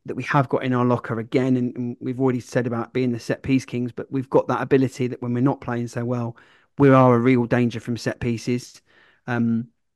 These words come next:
we're solid in defensive set pieces as well. So it's not like we're gonna get done with a muggy goal and, and get counted out of a game so much. So look,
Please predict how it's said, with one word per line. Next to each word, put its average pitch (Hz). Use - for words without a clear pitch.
we're 131
solid 139
in 147
defensive 139
set -
pieces 120
as 107
well. 131
So 117
it's -
not 147
like 123
we're 135
gonna 127
get 127
done 135
with 120
a 120
muggy 123
goal 120
and, 117
and 131
get 123
counted 123
out 104
of 110
a 117
game 127
so -
much. 127
So 135
look, 135